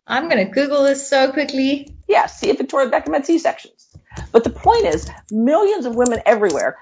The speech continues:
Speaker 2: have more than one child. Your vagina does not get stretched out except when said child is being birthed. And then that's only for a little bit of time. It's not like the kid lands down there and hangs out in, in, in the opening of your vagina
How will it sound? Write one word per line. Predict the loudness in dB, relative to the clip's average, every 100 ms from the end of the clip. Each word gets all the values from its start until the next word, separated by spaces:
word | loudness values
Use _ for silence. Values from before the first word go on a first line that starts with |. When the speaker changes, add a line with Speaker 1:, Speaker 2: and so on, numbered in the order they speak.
| -6
Speaker 2:
have | -4
more | 0 2
than | 2
one | 0 0
child. | -2 0 0 -2 _ _ _
Your | -2 0
vagina | 2 0 0 0 0
does | 0 4 2 2
not | -4 -2
get | 0 0
stretched | -2 2 2 2
out | 0 0 -2
except | -10 -4 4 4 2 -10
when | 0 2 2 -2
said | -2 -2 0
child | 0 2 0
is | 0
being | -2 -2 2
birthed. | 2 2 -4 -8 0
And | 0 2
then | 0 0 0
that's | -2 0
only | 0 0
for | -2 -2
a |
little | 0 2
bit | 2
of | -2
time. | -2 -2 -2 -6 _ _ _ _ _ _ -2
It's | -2 2
not | 0 2
like | 0
the | -2
kid | 2 2 4
lands | 2 2 0
down | 0 0
there | 0 0
and | 0
hangs | -2 -2 0
out | 2 2 0
in, | -6
in, | -6 -6 -4
in | -4
the | 2
opening | 4 2 -2
of | -4
your | -4
vagina | -4 -2